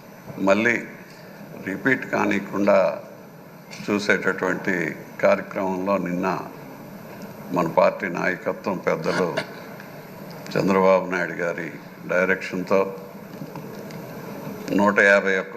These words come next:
మంది ఉండేటటువంటి ఆ సభ పదకొండు మందికి మధ్యలో ఐదు తీసేస్తే పదకొండు మందితో ప్రజలు పంపించారు. మరి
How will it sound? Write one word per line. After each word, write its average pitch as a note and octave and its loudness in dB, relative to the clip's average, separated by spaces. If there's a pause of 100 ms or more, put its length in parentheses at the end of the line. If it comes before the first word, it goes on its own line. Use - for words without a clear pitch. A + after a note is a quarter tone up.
(120)
మంది G#2+ -2
ఉండేటటువంటి F#2 -2 (100)
ఆ E2 6 (120)
సభ F2 2 (1300)
పదకొండు F#2+ 2 (100)
మందికి G2+ 0 (100)
మధ్యలో F#2 4
ఐదు F#2 -8
తీసేస్తే F#2+ -2 (1080)
పదకొండు F#2+ 2
మందితో G2+ 2 (100)
ప్రజలు F2+ 2 (120)
పంపించారు. F2+ 2 (1120)
మరి F#2 4